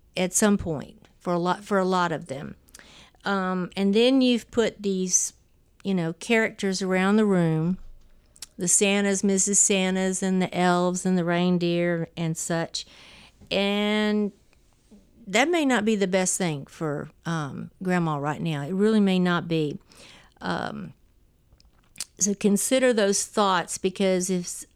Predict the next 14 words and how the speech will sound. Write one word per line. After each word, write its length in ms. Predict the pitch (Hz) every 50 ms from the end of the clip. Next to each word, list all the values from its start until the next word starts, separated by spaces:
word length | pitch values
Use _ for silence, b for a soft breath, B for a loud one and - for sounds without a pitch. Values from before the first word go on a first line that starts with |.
| _ -
um, 300 | 185 190 185 190 185 -
a 80 | 196 196
lot 220 | 196 208 214 226
of 80 | 214 220
you 100 | 214 202
caregivers 640 | - - 208 208 196 202 190 185 180 180 180 -
already 400 | 190 185 185 190 190 185 175 175
know 460 | 180 185 180 175 175 175 170 175 180 - b b b b b b b b b b -
they 120 | 175 175 180
like 300 | 180 180 185 196 - -
their 180 | 240 233 233
rooms 760 | 220 220 214 208 208 208 202 202 202 202 196 - - - -
the 140 | - - 196
same. 600 | - - - 185 170 165 160 160 160 165 175 175